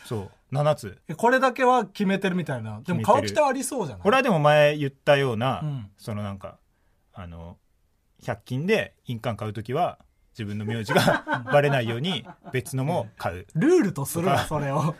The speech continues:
Speaker 1: あと、まあ、エロ本とかを捨てる時は、
Speaker 2: うん。
Speaker 1: 収集者が来るギリギリに捨てるとか。
Speaker 2: あー、人目につかないように。それは近隣で。
Speaker 1: いや、違う、なんか、いや、あの、クソガキに取られんのがムカつくから。
Speaker 2: あ、取られんのがムカつくからかい。
Speaker 1: うん。
Speaker 2: その、近隣の人のため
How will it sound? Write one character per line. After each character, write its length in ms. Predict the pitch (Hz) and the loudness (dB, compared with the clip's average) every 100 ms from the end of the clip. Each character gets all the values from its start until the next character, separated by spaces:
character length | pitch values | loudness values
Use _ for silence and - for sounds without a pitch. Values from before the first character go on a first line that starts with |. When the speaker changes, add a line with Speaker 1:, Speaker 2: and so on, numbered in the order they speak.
| 143 180 - _ | -12 -16 -20 _
Speaker 1:
あ 60 | 117 | -6
と、 80 | 127 | -2
ま 80 | |
あ、 180 | 107 147 _ _ _ _ _ | -2 -4 _ _ _ _ _
エ 100 | 147 | 2
ロ 220 | 160 160 | 4 2
本 220 | 151 156 | 2 -2
と 100 | 156 | -2
か 140 | 190 117 | 0 2
を 260 | 123 - - | 2 -2 -8
捨 100 | 139 | -2
て 80 | 131 | -2
る 80 | 117 | -2
時 220 | 123 120 | -4 4
は、 220 | 147 - | 4 2
Speaker 2:
う 20 | |
ん。 20 | _ _ _ | _ _ _
Speaker 1:
収 300 | - 147 147 | -6 -4 -4
集 240 | 156 143 | -2 -4
者 160 | - 104 | -4 -4
が 120 | 95 | -4
来 140 | 139 120 | -4 -4
る 180 | 110 - | -4 -10
ギ 140 | - 131 | -6 -2
リ 120 | 151 | 0
ギ 120 | 135 | 0
リ 120 | 139 131 | 0 0
に 240 | 123 - _ _ _ _ _ _ _ _ _ | -2 -6 _ _ _ _ _ _ _ _ _
捨 100 | - | -10
て 100 | 104 | -10
る 120 | 92 | -10
と 100 | 123 | -14
か。 100 | - | -6
Speaker 2:
あ 280 | 156 156 147 | 0 0 0
ー、 160 | 143 147 - | -4 -8 -14
人 240 | - 220 | -4 0
目 120 | 196 185 | 2 0
に 100 | 180 | -2
つ 80 | - | -2
か 120 | 185 | -2
な 100 | 160 | -2
い 40 | |
よ 60 | 131 | -4
う 20 | |
に。 40 | 120 | -4
そ 120 | 220 | 0
れ 60 | |
は 200 | 240 247 | 4 4
近 100 | - | 4
隣 200 | 175 226 220 | 2 2 4
で。 20 | |
Speaker 1:
い 20 | |
や、 60 | 165 | 4
違 20 | |
う、 40 | - | 6
な 100 | 254 | 4
ん 20 | |
か、 180 | 120 104 | 4 4
い 40 | |
や、 140 | 147 147 _ | 2 2 _
あ 80 | 135 | -8
の、 180 | 143 - _ | -8 -14 _
ク 80 | - | -2
ソ 120 | 196 | 0
ガ 100 | 180 | 2
キ 100 | 175 | 0
に 60 | 165 | -4
取 120 | 165 | -2
ら 80 | 160 | 0
れ 100 | 151 | -2
ん 40 | |
の 60 | 110 | -4
が 200 | 92 98 | -8 -10
ム 100 | 123 | -10
カ 120 | 113 | -10
つ 100 | - | -10
く 80 | - | -16
か 80 | 95 | -12
ら。 40 | |
Speaker 2:
あ、 120 | 135 131 | -10 -6
取 180 | 208 262 | 0 2
ら 80 | |
れ 120 | 311 339 | 2 2
ん 60 | |
の 80 | 233 | 2
が 80 | 247 | 0
ム 140 | 151 | -2
カ 100 | 180 | -2
つ 80 | 180 | -2
く 100 | 190 | -6
か 120 | 160 | -6
ら 100 | 131 | -8
か 160 | 120 113 | -8 -12
い。 60 | 110 | -10
Speaker 1:
う 80 | 110 | -10
ん。 60 | 95 | -4
Speaker 2:
そ 120 | 196 | -2
の、 120 | 165 | -2
近 240 | - 240 240 | -2 -2 0
隣 180 | 240 | 0
の 200 | 240 240 | 2 2
人 260 | 220 - 240 | 0 2 4
の 160 | 233 | 4
た 60 | |
め 20 | 240 | 2